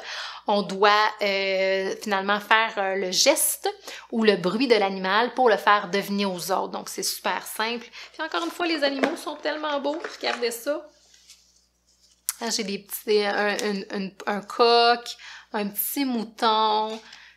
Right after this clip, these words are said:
euh, le perroquet. Donc, c'est des couleurs flamboyantes, toujours du matériel ultra résistant pour les petites mains qui peuvent nous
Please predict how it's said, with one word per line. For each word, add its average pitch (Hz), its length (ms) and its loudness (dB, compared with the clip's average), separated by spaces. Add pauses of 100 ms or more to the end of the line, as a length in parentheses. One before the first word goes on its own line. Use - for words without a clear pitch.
(160)
euh, 185 300 0
le 254 220 2
perroquet. 202 680 -2
Donc, 202 220 -4
c'est - 180 -8
des 208 120 -6
couleurs 202 380 2
flamboyantes, 202 560 0
toujours 254 500 -2 (200)
du 190 100 -10
matériel 208 540 0
ultra 233 260 -4
résistant 226 540 -4
pour 208 100 -6
les 202 120 -6
petites - 220 -16
mains 214 200 -4
qui 220 120 -12
peuvent 190 260 -4
nous 202 140 -6